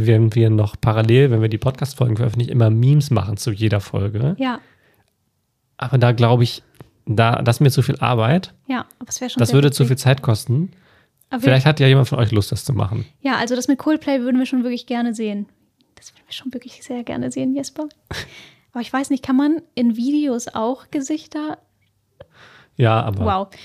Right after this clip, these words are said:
Speaker 2: Gut, das, die Frage ist aus neunzehnhundertneunzig hier reingeflogen. Wer weiß, wie
Speaker 1: Ja.
Speaker 2: das kam. Gut, wer ist dein Held der Folge?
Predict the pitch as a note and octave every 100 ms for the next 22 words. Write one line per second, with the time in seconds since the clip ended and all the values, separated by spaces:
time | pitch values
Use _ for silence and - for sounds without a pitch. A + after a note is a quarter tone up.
0 | - - - D#4 - - A#3+ - B3 -
1 | C4+ D4 E4 - B3 - - B3 A#3+ A#3+
2 | A#3+ B3 A#3+ A3+ G#3+ A3+ A#3+ B3+ D4+ D#4
3 | - - _ _ _ _ _ - - B3+
4 | A3 A3+ G#3+ G#3 - G#3+ G#3 G#3+ G#3+ -
5 | A3 A3 A3+ - _ - A3 G#3+ - A3+
6 | G#3+ - - - - _ - F#4+ - _
7 | - C4+ D4 D4 D4+ D4+ F#4 G4+ B3